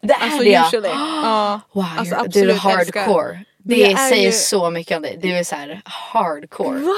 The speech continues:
Speaker 1: Ja, nej,
Speaker 2: Gör
Speaker 1: det är,
Speaker 2: det?
Speaker 1: det är respekt faktiskt.
Speaker 2: Är det?
Speaker 1: Att shotta vodka, det är fan, du är galen. <laughs>
Speaker 2: Oj, det, det
Speaker 1: Det
Speaker 2: trodde jag var. Men jag skulle inte ens kunna tänka mig att shotta whisky. Alltså, det får jag panik av.
Speaker 1: Nej, alltså man ska ju sippa whisky. Men, eh,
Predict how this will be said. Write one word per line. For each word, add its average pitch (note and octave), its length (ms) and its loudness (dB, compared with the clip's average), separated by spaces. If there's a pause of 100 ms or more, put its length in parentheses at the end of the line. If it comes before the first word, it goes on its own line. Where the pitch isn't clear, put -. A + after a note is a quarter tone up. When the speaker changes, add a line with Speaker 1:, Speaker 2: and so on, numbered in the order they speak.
(160)
Speaker 1:
Ja, D4+ 280 2
nej, - 120 0
Speaker 2:
Gör G#4+ 120 4
Speaker 1:
det - 180 2
är, - 20 0
Speaker 2:
det? F#3+ 100 -4 (180)
Speaker 1:
det C4+ 160 2
är A#3 40 4
respekt - 440 -4
faktiskt. - 480 -10
Speaker 2:
Är F4+ 220 0
det? D#3+ 80 -4
Speaker 1:
Att A#3 160 -2
shotta - 400 -4
vodka, D3+ 240 -6
det D#3 220 -6
är - 40 -12 (160)
fan, D#3 360 -4
du E3+ 80 -2
är D#3+ 120 0
galen. G3+ 260 -2 (100)
<laughs> - 100 -18
Speaker 2:
Oj, C#4 240 2 (100)
det, C4 300 2
det G3 120 -2
Speaker 1:
Det E4+ 260 2
Speaker 2:
trodde B3 160 2
jag C4 200 4
var. A3 220 2
Men B3+ 180 2
jag C4 180 2
skulle C4 160 -4
inte B3 100 -4
ens B3+ 120 -4
kunna A#3 120 -4
tänka A#3 280 -4
mig G#3+ 100 -4
att G#3 60 -6
shotta G3+ 200 -4
whisky. G3 300 -6
Alltså, F#3 180 -8
det G#3+ 180 -2
får F#3+ 120 -6
jag F3 100 -6
panik F#3+ 280 -8
av. C4 80 0
Speaker 1:
Nej, C#4+ 240 6
alltså C#4+ 200 -2
man C4 80 0
ska B3 80 -8
ju A#3+ 40 -4
sippa G3+ 340 -2
whisky. D3 260 -8
Men, G3 320 -2
eh, E3+ 180 -2